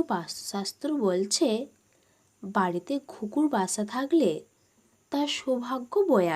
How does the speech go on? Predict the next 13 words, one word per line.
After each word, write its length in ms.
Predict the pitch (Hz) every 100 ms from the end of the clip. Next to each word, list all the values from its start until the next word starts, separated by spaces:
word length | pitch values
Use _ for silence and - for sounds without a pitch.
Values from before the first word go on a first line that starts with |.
| 147
আনে। 220 | 143 143 - _ _ _ _ _ _ _ _ _ _ _ -
বাস্তুশাস্ত্র 880 | 220 226 208 - 269 - 196 - - 320 -
অনুযায়ী 520 | 180 175 175 269 262 - - _ _ _ _ _ _ _
পাখির 420 | 233 214 208 311 294
বাসা 280 | 208 180 - 190
আসলে 400 | 196 - 311 247 160 - _ _ _ _ -
সৌভাগ্যের 760 | - 285 277 262 269 247 302 392
প্রতীক, 460 | - 170 - - - - _ _ _ _ -
বিশেষ 460 | 214 269 247 330 381 -
করে 240 | - 208 151 - _ _ _ _ _ _
ঘুঘু 380 | 214 - 277 262 277
পাখির 360 | 269 262 - 403 285
বাসা। 380 | 170 170 -